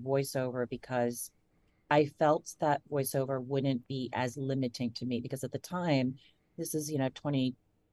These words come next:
twenty-five years ago now, I, there just weren't that many roles and opportunities for Asian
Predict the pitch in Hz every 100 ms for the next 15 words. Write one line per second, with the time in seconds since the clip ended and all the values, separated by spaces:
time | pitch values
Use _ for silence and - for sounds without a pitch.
0 | - - 147 139 127 127 147 151 143 127
1 | 123 123 123 - 135 147 - - _ _
2 | _ _ - 165 165 170 156 160 - _
3 | - 139 147 135 - - - - 147 147
4 | 165 127 127 120 123 113 220 247 123 117
5 | - _ - 117 110 - _ _ _ _
6 | - 143 123 123 117